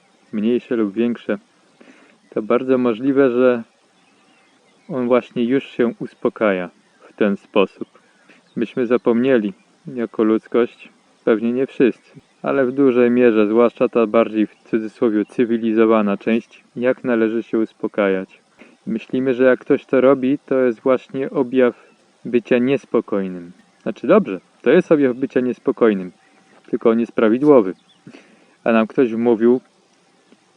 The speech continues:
na etapie tak zwanego wychowania, że to są nieprawidłowe objawy i się trzeba pozbyć. Tak jak niektórzy myślą, że jak się ma katar lub gorączkę, to wystarczy wziąć coś na zbicie gorączki lub na zatrzymanie wydzie-,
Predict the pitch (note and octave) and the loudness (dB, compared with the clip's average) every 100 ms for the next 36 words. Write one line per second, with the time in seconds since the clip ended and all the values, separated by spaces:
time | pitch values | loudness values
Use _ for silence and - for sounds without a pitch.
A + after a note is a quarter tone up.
0 | - A2+ G#2+ A#2+ C3 A#2 A2 G#2 A#2+ A#2 | -6 -4 -2 -2 -2 0 -2 -2 -2 0
1 | A2 G2+ A#2+ - A2 A2 G#2+ A2+ - _ | -2 -2 -4 -2 0 2 0 -4 -8 _
2 | _ _ _ _ _ _ _ A#2 G#2+ A#2+ | _ _ _ _ _ _ _ -8 -8 -6
3 | - A2+ G#2+ C#3+ D#3+ A#2 A2+ A2 G#2 G2+ | -6 -6 -2 0 2 2 2 0 0 0
4 | G2+ G2 F#2 F2+ F2 _ D#3 - A#2 - | -2 -2 -6 -8 -12 _ -14 -8 -8 -4
5 | A2 G2 - C3+ G#2+ F#2+ - - _ _ | -4 -4 -2 -2 -2 -8 -10 -20 _ _
6 | _ - _ _ _ _ A2+ G#2+ A2 _ | _ -20 _ _ _ _ 2 2 2 _
7 | _ _ A#2+ A2 - A2 A2 A2+ - A#2+ | _ _ -4 -4 -4 -2 0 -2 0 0
8 | A2+ A2 A2 G#2 _ _ _ _ A#2 A2 | 0 0 -2 -4 _ _ _ _ -10 -8
9 | - A2+ A2 - C3 C3 B2 A#2 A#2+ A#2+ | -4 0 0 2 2 2 0 -2 0 2
10 | A#2+ C3 - B2 A#2+ A#2 - B2+ - A2 | 2 -2 -6 -4 -2 -4 -4 -4 -4 -4
11 | B2+ A#2 - A2+ - - - _ _ - | -4 -4 -4 -4 -6 -12 -14 _ _ -20
12 | - - _ _ _ _ - A#2 G2+ C#3 | -20 -20 _ _ _ _ -6 -4 -4 -6
13 | - C3+ B2 C3 D3 D3 - B2+ A#2+ B2+ | 0 0 4 4 4 0 -2 0 0 -2
14 | A#2+ A#2 - B2 C3+ B2+ A2+ A2+ B2+ | 0 0 0 0 0 2 2 0 -2